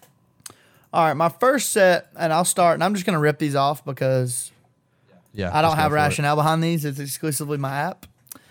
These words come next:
Speaker 1: Um, I might have a rationale for a few because I agreed with a few, but in general, I don't. Um, these, we're gonna start with college. Let's see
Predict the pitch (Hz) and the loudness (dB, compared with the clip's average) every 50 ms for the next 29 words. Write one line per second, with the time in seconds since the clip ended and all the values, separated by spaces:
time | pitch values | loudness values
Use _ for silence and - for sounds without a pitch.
0 | - - - _ _ _ - 175 175 180 175 165 156 147 139 131 131 131 127 135 | -20 -20 -20 _ _ _ 0 2 4 4 4 4 2 0 -2 -4 -6 -6 -8 -8
1 | - - 180 220 220 214 208 180 165 156 156 151 139 - 156 147 135 - 139 131 | -6 -4 -2 0 2 2 0 0 0 0 0 0 -2 -4 -6 -6 -6 -6 -6 -8
2 | 123 - - 151 143 135 135 131 131 135 127 - 135 127 131 131 131 131 139 135 | -8 -8 -6 -6 -6 -4 -6 -8 -8 -10 -10 -10 -10 -8 -8 -10 -8 -8 -8 -8
3 | 131 131 123 123 123 127 127 131 127 131 - - _ - 143 143 135 135 139 139 | -8 -10 -12 -12 -10 -10 -10 -10 -10 -12 -14 -18 _ -14 -12 -10 -8 -8 -8 -8
4 | 131 131 135 135 127 113 113 104 - _ _ _ _ _ _ _ _ _ _ _ | -8 -10 -10 -12 -12 -12 -12 -14 -16 _ _ _ _ _ _ _ _ _ _ _
5 | _ _ _ - 156 160 165 160 160 151 147 143 147 180 190 190 190 165 170 180 | _ _ _ -4 -2 0 2 2 0 -2 -2 -2 -2 -4 -4 -4 -6 -8 -6 -4
6 | 190 185 - - 185 185 202 180 190 185 - 170 147 139 139 143 165 170 - - | -4 -4 -2 -2 -2 -2 -2 -2 -6 -6 -2 0 0 0 0 -2 -4 -8 -10 -12
7 | - _ _ _ _ _ _ _ _ _ _ _ _ _ _ - - - _ _ | -14 _ _ _ _ _ _ _ _ _ _ _ _ _ _ -20 -20 -20 _ _
8 | _ 160 143 - - - - - - | _ -20 -20 -18 -18 -18 -18 -18 -18